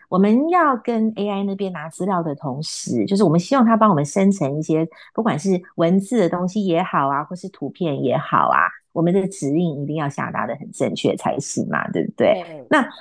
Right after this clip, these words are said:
Speaker 1: 我先前有参加过一个研讨会，
Speaker 2: 对。
Speaker 1: <laughs> 我觉得那个研讨会上，我听到最爆笑的一个例子就是啊，他一个人他去跟机器人讲说，呃，“我现在要一个鸳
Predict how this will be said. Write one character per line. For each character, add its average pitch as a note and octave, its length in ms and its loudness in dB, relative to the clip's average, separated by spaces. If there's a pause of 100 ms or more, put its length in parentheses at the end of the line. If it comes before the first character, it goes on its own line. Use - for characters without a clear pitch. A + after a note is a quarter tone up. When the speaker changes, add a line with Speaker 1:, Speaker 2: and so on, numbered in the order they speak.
(100)
Speaker 1:
我 F#3+ 100 8
先 E4 240 4
前 C4 140 6
有 B2 80 4
参 E3+ 240 4
加 E3+ 160 4
过 E3+ 180 6
一 D3+ 40 6
个 D3 60 6
研 C3 220 2
讨 D#3+ 260 -2
会， D3 140 0
Speaker 2:
对。 D3+ 120 2
Speaker 1:
<laughs> - 40 -6
我 C4 120 4
觉 F#3 100 0
得 F3+ 80 4
那 B3+ 80 4
个 A3+ 100 4
研 D#3+ 160 2
讨 D3+ 220 -2
会 F3 180 -2
上， E3+ 220 -4
我 C#3+ 60 -4
听 G3 120 -4
到 G3 160 0
最 G3+ 160 -2
爆 F3+ 260 0
笑 D3+ 220 -8
的 C#3+ 60 -8
一 D3 60 -8
个 C#3+ 120 -6
例 D3 220 -6
子 - 180 -10
就 C#3 180 0
是 C#3 260 -2
啊， D#2+ 140 0 (560)
他 E4+ 260 2
一 G#3+ 100 0
个 A3+ 100 4
人 D3+ 300 2
他 F3+ 160 -2
去 F3 120 -4
跟 D#3+ 280 -2
机 - 100 -8
器 E3+ 140 0
人 B2 200 0
讲 B2 240 -2
说， D#3 240 2 (340)
呃 E3+ 200 2
，“我 F3 60 -2
现 B3+ 160 -2
在 A#3+ 80 0
要 G#3+ 160 2
一 E3 40 -2
个 D3+ 140 -8
鸳 D3+ 180 -4